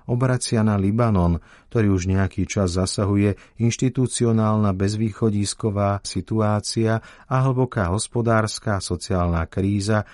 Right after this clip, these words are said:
ktorá teraz zhoršuje nepriateľstvo na hranici s Izraelom. Nech skriesený dá útechu milovanému libanonskému ľudu a nech podporuje celú krajinu v jej povolaní byť krajinou stretnutia, spolužitia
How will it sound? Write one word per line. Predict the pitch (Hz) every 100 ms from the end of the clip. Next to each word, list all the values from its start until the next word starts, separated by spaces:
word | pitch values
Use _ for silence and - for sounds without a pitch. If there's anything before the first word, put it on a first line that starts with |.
| - -
ktorá | - 123 113 -
teraz | 104 92 85
zhoršuje | 101 107 - 95 85
nepriateľstvo | 104 127 123 110 113 110 - 98
na | 87 82
hranici | 101 104 101 - 104
s | 104
Izraelom. | 104 104 101 82 78 76 76 - _ 104
Nech | 92 87
skriesený | - - 95 107 - 135 135 131
dá | 127
útechu | 123 123 127 - 98
milovanému | 92 101 101 107 101 98
libanonskému | 92 92 95 98 - - 95 92
ľudu | 95 101 107 107 - - -
a | 120
nech | 123 -
podporuje | 131 123 139 131 120 110
celú | 104 101 95
krajinu | - 95 107 110 98
v | 90
jej | 80
povolaní | 104 113 107 104 104 95
byť | 90 -
krajinou | 92 92 90 80
stretnutia, | - - 110 - 117 104 107 101 98 - _
spolužitia | - - 131 127 107 101 - 101 92